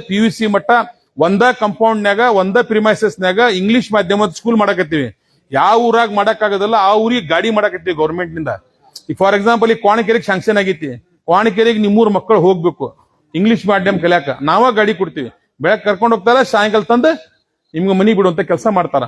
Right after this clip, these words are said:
ಬಹಳಷ್ಟು ಶಿಕ್ಷಣದಲ್ಲಿ ಮಾನ್ಯ ಮಧು ಬಂಗಾರಪ್ಪ ಸಾಹೇಬರು, ಸಿದ್ದರಾಮಯ್ಯ ಸಾಹೇಬರು ಕ್ರಾಂತಿ ಮಾಡ್ಯಾರ, ಎಂಟುನೂರು ಕೆ ಪಿ ಎಸ್ ಸಿ ಶಾಲೆ ತರಕ್ತಾರ. ಅದಕ್ಕಾಗಿ ಮುಂದಿನ ದಿನಗಳಲ್ಲಿ ಶಿಕ್ಷಣದಲ್ಲಿ ಒಳ್ಳೆಯ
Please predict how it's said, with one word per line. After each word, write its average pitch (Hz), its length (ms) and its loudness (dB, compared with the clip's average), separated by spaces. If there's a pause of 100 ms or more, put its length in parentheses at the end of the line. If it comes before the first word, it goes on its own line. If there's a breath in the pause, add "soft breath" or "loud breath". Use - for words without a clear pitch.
(440)
ಬಹಳಷ್ಟು 208 460 0
ಶಿಕ್ಷಣದಲ್ಲಿ 220 960 -2 (140)
ಮಾನ್ಯ 202 220 2
ಮಧು 202 220 2
ಬಂಗಾರಪ್ಪ 214 360 0
ಸಾಹೇಬರು, 208 640 4
ಸಿದ್ದರಾಮಯ್ಯ 208 520 0
ಸಾಹೇಬರು 202 320 -2
ಕ್ರಾಂತಿ 190 400 -2
ಮಾಡ್ಯಾರ, 185 220 2
ಎಂಟುನೂರು 196 460 0
ಕೆ 190 140 0
ಪಿ 208 140 -2
ಎಸ್ 190 100 2
ಸಿ 202 80 -8
ಶಾಲೆ 180 220 0
ತರಕ್ತಾರ. 143 340 -6 (680 soft breath)
ಅದಕ್ಕಾಗಿ 220 480 0
ಮುಂದಿನ 214 360 2
ದಿನಗಳಲ್ಲಿ 208 440 0
ಶಿಕ್ಷಣದಲ್ಲಿ 208 600 0
ಒಳ್ಳೆಯ 202 360 4